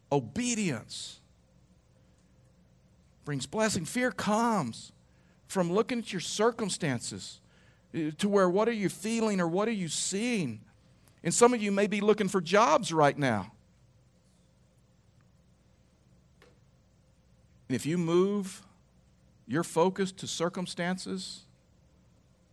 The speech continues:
you know what you start doing? You start looking at the economy and you start looking at job reports, and you s-, and you know what happens? It paralyzes you and it gives you fear.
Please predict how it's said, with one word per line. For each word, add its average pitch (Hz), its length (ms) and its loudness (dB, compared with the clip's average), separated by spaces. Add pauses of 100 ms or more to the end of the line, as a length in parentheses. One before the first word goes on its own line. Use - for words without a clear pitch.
(600)
you - 40 -12
know - 20 -8
what 135 80 -10
you - 60 -10
start 165 240 0
doing? 175 200 0
You 151 40 -8
start 151 200 -2
looking 156 220 -2
at 139 80 -6
the 127 80 -6
economy 170 420 -2
and 113 60 -2
you 110 60 -6
start 135 200 -2
looking 147 240 -4
at 139 100 -8
job 156 320 0
reports, 110 420 -6
and 113 100 -6
you 123 80 -6
s-, - 120 -12 (420)
and 123 80 -6
you 127 60 -4
know 147 60 -4
what 156 120 0
happens? 190 500 0 (760)
It 143 120 -4
paralyzes 104 680 -2
you - 80 -20 (840)
and 120 80 -4
it 120 40 -6
gives 110 200 -4
you 110 80 -12
fear. 117 460 -6